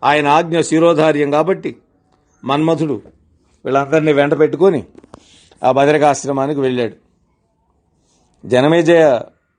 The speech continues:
ముందుగా వసంతుడు బదరికాశ్రమంలో ప్రవేశించాడు. అంతే,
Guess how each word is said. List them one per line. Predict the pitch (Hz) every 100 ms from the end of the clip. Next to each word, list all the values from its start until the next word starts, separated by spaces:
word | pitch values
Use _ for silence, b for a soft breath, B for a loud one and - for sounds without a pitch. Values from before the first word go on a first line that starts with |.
| _ 107
ముందుగా | 143 165 170
వసంతుడు | 147 135 165 180 170 120 _ _ _ _ _ _ -
బదరికాశ్రమంలో | 127 151 156 160 151 156 151 147 135
ప్రవేశించాడు. | 131 151 151 135 135 123 101 _ _ _ _ -
అంతే, | 139 151 147 -